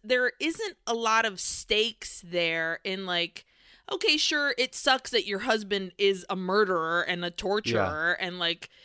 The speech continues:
Speaker 1: pero de seguro vos sabés that he is part of the Chilean police.
Speaker 2: Sure, and especially around this time.
Speaker 1: Yeah.
Speaker 2: Yeah.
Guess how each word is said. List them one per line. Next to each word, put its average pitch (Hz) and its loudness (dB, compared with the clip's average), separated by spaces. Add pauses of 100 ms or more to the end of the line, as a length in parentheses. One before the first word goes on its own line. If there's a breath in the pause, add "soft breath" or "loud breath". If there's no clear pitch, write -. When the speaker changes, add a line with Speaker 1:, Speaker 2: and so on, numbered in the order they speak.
(280 loud breath)
Speaker 1:
pero 233 4 (160)
de 262 6
seguro 302 4
vos 254 4
sabés 254 2
that 214 0
he 208 0
is 202 2
part 185 0
of 170 0 (100)
the 196 0 (260)
Chilean 196 2
police. 185 -4
Speaker 2:
Sure, 147 4
and 127 4
especially 139 4
around 110 4
this 101 -2
time. 87 0
Speaker 1:
Yeah. 190 4
Speaker 2:
Yeah. 101 2